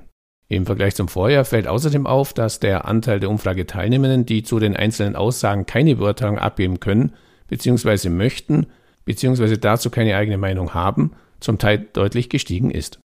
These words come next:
Darüber hinaus fehlt wohl der Glaube, dass es gelingt, die internationalen Hyperscaler so in die Initiative einzubinden, dass diese ihr Know-how und ihre Erfahrungen zwar einbringen, die Initiative aber nicht zu ihrem eigenen Vorteil missbrauchen.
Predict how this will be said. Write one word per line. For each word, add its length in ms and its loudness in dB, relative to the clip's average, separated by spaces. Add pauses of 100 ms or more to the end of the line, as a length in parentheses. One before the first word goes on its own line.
(420)
Darüber 340 0
hinaus 420 0
fehlt 220 0
wohl 80 0
der 120 -2
Glaube, 320 -2
dass 160 -2
es 140 -6
gelingt, 380 -2
die 220 -6
internationalen 600 -2
Hyperscaler 640 0
so 260 -2
in 100 2
die 60 0
Initiative 640 0
einzubinden, 720 2 (220)
dass 360 2
diese 240 0
ihr 120 4
Know-how 420 4
und 100 4
ihre 140 4
Erfahrungen 560 2
zwar 200 -4
einbringen, 640 2 (440)
die 160 2
Initiative 560 4
aber 140 2
nicht 300 0
zu 80 -2
ihrem 140 4
eigenen 280 0
Vorteil 360 -2
missbrauchen. 540 -2